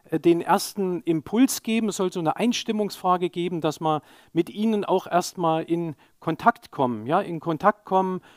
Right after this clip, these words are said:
so dass wir, äh, dann auch die Frage, äh, und die Tools dort auch mit nutzen. Und es wird auch immer wieder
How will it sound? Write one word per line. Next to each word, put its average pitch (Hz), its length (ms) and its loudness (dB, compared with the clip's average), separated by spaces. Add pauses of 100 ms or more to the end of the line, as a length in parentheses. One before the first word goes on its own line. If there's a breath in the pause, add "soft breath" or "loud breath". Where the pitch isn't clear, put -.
(200 soft breath)
so 175 180 0
dass 175 240 0
wir, 160 320 2
äh, 156 180 -4
dann 151 220 -2
auch 170 240 -4
die 160 320 -6
Frage, 185 580 2 (480 soft breath)
äh, 160 80 -6
und 160 320 -4
die 156 140 -8
Tools - 400 -4
dort 185 200 2
auch 165 220 -4
mit 175 340 -4
nutzen. 208 460 -4
Und 226 300 0
es 180 160 -4
wird 196 280 -2
auch 175 200 -2
immer 190 320 -2
wieder 175 360 0